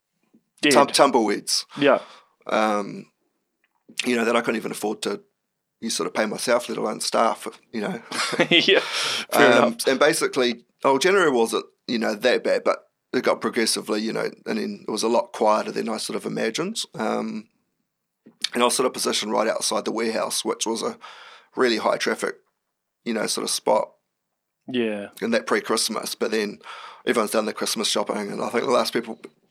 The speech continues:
Speaker 2: thing people wanna do is go into the warehouse after they've been in there when it's been crazy. And so,
Speaker 1: Yeah,
Speaker 2: yeah,
Speaker 1: well,
Speaker 2: I think
Speaker 1: I
Speaker 2: maybe my location also. So, it, um,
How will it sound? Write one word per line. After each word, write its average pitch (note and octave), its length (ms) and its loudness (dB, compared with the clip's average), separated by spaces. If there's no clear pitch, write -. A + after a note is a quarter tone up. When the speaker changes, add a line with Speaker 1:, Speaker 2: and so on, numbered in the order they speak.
Speaker 2:
thing A#2+ 220 0
people A#2 180 2
wanna B2 180 0
do B2 200 2
is A2+ 100 -2
go B2 220 2
into A#2 180 -4
the B2+ 60 -2
warehouse B2 400 2
after A#2 240 -2
they've A#2+ 120 -4
been A2+ 200 -2
in A2+ 80 -8
there A2+ 100 -4
when G#2+ 100 -6
it's - 120 -8
been A2+ 140 -8
crazy. A#2 360 -4
And A#2 160 -8
so, G3+ 160 4
Speaker 1:
Yeah, E3+ 220 8
Speaker 2:
yeah, D3+ 120 6
Speaker 1:
well, B2+ 40 8
Speaker 2:
I - 20 8
think G2 80 6
Speaker 1:
I B2+ 100 4
Speaker 2:
maybe D#3 280 4
my C#3+ 120 2
location B2 520 2
also. A2+ 240 -2
So, C#3+ 180 0
it, D3 160 0
um, B2 420 0